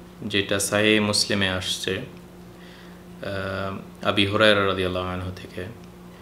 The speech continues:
যে ফেরেশতারা যখন, আহ, আল্লাহর কাছে যায়, আহ,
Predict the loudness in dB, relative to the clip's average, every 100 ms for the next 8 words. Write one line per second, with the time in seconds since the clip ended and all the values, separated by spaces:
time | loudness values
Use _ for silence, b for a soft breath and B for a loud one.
0 | B B -14 -4 -2 0 4 4 4 4
1 | 4 4 4 0 2 2 0 -4 -10 -18
2 | -20 -20 -20 -20 -20 -20 -20 -20 -20 -18
3 | -14 -6 -2 0 2 6 6 8 6 6
4 | 4 2 2 2 4 6 4 0 -10 -18
5 | -20 -20 -20 -20 -20 -20 -20 -20 -18 -18
6 | -18 -18 -20 -18 -14 -10 -6 -6 -6 -6
7 | -8